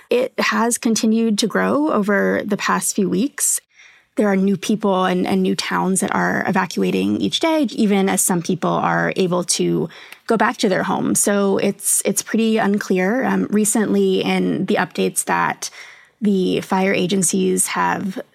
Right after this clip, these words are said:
set out, um, they have said that containment of the fire is T B D. They used to be predicting a date for it or a rough time period, and now it is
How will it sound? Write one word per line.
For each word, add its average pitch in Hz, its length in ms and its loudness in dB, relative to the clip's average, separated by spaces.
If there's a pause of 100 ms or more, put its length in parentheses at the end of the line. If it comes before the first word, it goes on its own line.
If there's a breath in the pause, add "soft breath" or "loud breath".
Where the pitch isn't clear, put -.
(140)
set - 420 0
out, 175 560 -2
um, 185 300 -2
they 190 180 0
have 185 180 -2
said 180 260 -2
that 175 220 -2 (260)
containment 196 520 0
of 180 120 0
the 180 80 -2
fire 175 500 0
is 180 460 -2 (380 loud breath)
T 233 160 0
B 190 120 2
D. 170 240 0
They 190 120 0
used 190 260 0
to 208 60 2
be 175 640 0
predicting 175 880 0
a 202 80 2
date 170 420 0
for 170 300 0
it 175 200 -2
or 175 400 0 (300 loud breath)
a 214 80 2
rough 185 180 0
time 185 220 -2
period, 175 540 -2
and 180 440 -2
now 185 400 0
it 185 140 -2
is 180 340 -2